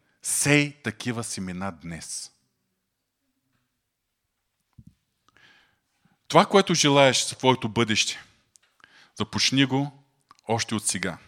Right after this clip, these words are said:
Не очаквай да дойде някой в твоя живот, който да ти допълни, който да ти помогне да ходиш с Исус Христос.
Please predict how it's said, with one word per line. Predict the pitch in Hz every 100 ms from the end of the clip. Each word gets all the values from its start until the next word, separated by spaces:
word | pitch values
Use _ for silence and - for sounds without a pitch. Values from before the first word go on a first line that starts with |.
| _ _ _ _ _ _ _ _ _ _ _ _ _ _ _ _ 113
Не | 113
очаквай | 110 165 185 175 147
да | 110 117
дойде | 113 127 113
някой | 107 120 135 127
в | 107 98
твоя | 107 104
живот, | 101 107
който | - 110 113
да | 101
ти | -
допълни, | 98 180 - 127 131 147
който | - 120 113
да | -
ти | -
помогне | - 98 120 135 147
да | 127 101
ходиш | - 104 87
с | - 85 82
Исус | - 85
Христос. | - - - - - -